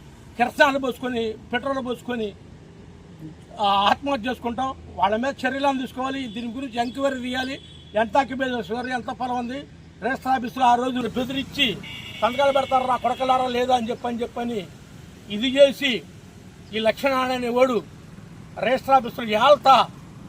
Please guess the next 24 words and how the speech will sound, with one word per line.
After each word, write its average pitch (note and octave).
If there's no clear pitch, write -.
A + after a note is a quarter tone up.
మమ్మల్ని A#3
ముడ్డ A3+
గుడిపి C4+
ఈ A#3+
శ్మశానం C#4+
కూడా C4+
రాసుకున్నాడు. B3+
మా A#3+
బతిన్న C#4
వాళ్ళకి C4+
సపరేట్ C4
శ్మశానం, B3+
మేము A#3+
అర A#3+
ఎకరం B3+
మిగుల్చుకుంటే C#4
అర C4
ఎకరం B3+
కూడా C4+
ఇది B3
కూడా C4
ఇదంతా A#3+
ఆక్యుపై B3+
చేశాడు. A#3